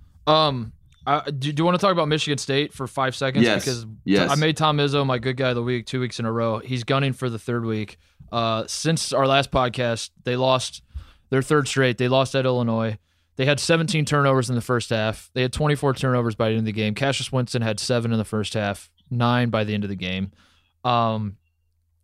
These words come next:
Speaker 1: I don't know, Tate. It, are, are we, are, are you out and done on Michigan State? Are you neither? Where, where do, where do you stand with Michigan State right now? The wheels have fallen off. Uh, it felt like,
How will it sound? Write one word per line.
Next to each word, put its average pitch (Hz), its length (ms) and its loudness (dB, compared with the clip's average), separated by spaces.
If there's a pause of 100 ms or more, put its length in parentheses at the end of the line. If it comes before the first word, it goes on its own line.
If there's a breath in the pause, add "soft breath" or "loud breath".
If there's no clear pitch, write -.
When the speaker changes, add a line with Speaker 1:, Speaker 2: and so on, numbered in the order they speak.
(720)
Speaker 1:
I 151 60 4
don't 151 100 4
know, 135 140 4
Tate. 104 280 -2 (120)
It, 131 200 0
are, 139 180 2
are 139 120 4
we, 143 200 4
are, 143 180 4 (120)
are 147 80 6
you 151 180 4
out 156 280 4
and 156 240 4
done 175 220 4
on 175 120 4
Michigan 190 280 2
State? 185 340 2
Are 143 80 4
you 131 120 4
neither? 170 480 4
Where, 160 200 4
where 170 200 4
do, 180 120 4
where 156 200 4
do 175 80 4
you 170 80 4
stand 147 280 2
with 127 100 2
Michigan 127 280 2
State 113 220 0
right 104 180 -2
now? 101 160 -2
The 117 80 0
wheels 143 500 4
have 127 140 0
fallen 135 320 2
off. 120 340 2
Uh, 123 240 4
it 123 60 2
felt 185 260 4
like, 160 380 4